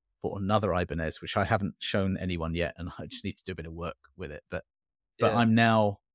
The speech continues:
Speaker 1: I now love these old Ibanez basses. I just
Speaker 2: Yeah, me too. I'm, I'm absolutely obsessed. So
Speaker 1: They're
Speaker 2: I've,
Speaker 1: brilliant.
Speaker 2: uh,
Speaker 1: And just the craftsmanship is brilliant. And
Speaker 2: Fantastic.
Speaker 1: yeah, I, that, I think that's the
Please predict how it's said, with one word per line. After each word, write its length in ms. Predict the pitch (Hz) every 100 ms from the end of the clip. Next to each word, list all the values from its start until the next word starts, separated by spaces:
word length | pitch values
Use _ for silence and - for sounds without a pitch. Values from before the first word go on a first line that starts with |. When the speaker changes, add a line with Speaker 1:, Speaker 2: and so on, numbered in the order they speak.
| _ _ _ _ _ _
Speaker 1:
I 80 | 101
now 240 | 101 95
love 380 | 95 101 98 -
these 180 | 87 95
old 240 | 95 90
Ibanez 580 | 87 87 85 82 78 - -
basses. 640 | 92 85 - - - -
I 100 | 90
just 340 | - 90 - - -
Speaker 2:
Yeah, 220 | 113 107
me 160 | 120 113
too. 120 | -
I'm, 200 | 113 113
I'm 200 | 113 117
absolutely 340 | 113 113 - 101
obsessed. 320 | - 110 -
So 80 | 110
Speaker 1:
They're 100 | 117 107
Speaker 2:
I've, 40 |
Speaker 1:
brilliant. 360 | 123 135 92 -
Speaker 2:
uh, 40 | _ _ _ _ _ _ -
Speaker 1:
And 160 | 101
just 240 | - 110 -
the 60 |
craftsmanship 760 | - - 127 117 - 87 - -
is 100 | 92
brilliant. 380 | - 117 95 92
And 320 | 101 104 - _ _ _ _ -
Speaker 2:
Fantastic. 380 | 113 117 113 98 -
Speaker 1:
yeah, 340 | 104 120 101 76 110
I, 240 | 101 -
that, 200 | 123 - -
I 60 |
think 200 | 110 151
that's 200 | 113 -
the 80 | -